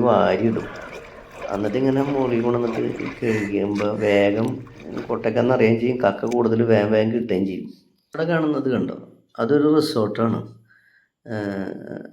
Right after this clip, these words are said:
ഇപ്പൊ കല്യാണങ്ങളും പാർട്ടികളും ഇതൊക്കെ നടക്കാറുണ്ട് അവിടെ. രാത്രി കാലങ്ങളിലൊക്കെ, ഏഹ്, പാട്ടും ഇതൊക്കെ ഡാൻസൊക്കെ ആയിട്ട് നല്ല പരിപാടികൾ ഉണ്ടാവാറുണ്ട് അവിടെ. അത് ഒരു ദിവസം രണ്ട് ദിവസത്തിനൊക്കെ വന്ന് താമസിക്കാനുള്ള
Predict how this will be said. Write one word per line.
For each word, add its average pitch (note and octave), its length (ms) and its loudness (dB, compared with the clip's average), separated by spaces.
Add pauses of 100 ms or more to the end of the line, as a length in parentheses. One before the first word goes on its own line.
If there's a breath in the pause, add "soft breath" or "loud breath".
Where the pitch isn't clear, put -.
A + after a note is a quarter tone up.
(560)
ഇപ്പൊ A#2+ 180 -2 (360)
കല്യാണങ്ങളും A2+ 720 4 (140)
പാർട്ടികളും G#2+ 600 0 (120)
ഇതൊക്കെ A2 260 -2
നടക്കാറുണ്ട് F#2+ 500 -2
അവിടെ. - 160 -12 (200)
രാത്രി G#2 320 -4
കാലങ്ങളിലൊക്കെ, G2 680 -2 (760 loud breath)
ഏഹ്, G2 320 -6 (180)
പാട്ടും F2+ 340 -2
ഇതൊക്കെ G2 300 -2
ഡാൻസൊക്കെ F#2+ 460 -8
ആയിട്ട് - 200 -10 (220)
നല്ല A2 220 2
പരിപാടികൾ A#2 500 4
ഉണ്ടാവാറുണ്ട് F#2 480 2
അവിടെ. - 160 -6 (400)
അത് - 160 -6 (200)
ഒരു E3 100 2
ദിവസം E3+ 240 0
രണ്ട് E3+ 120 2
ദിവസത്തിനൊക്കെ E3 360 -2
വന്ന് D#3 140 -4 (100)
താമസിക്കാനുള്ള D3+ 600 4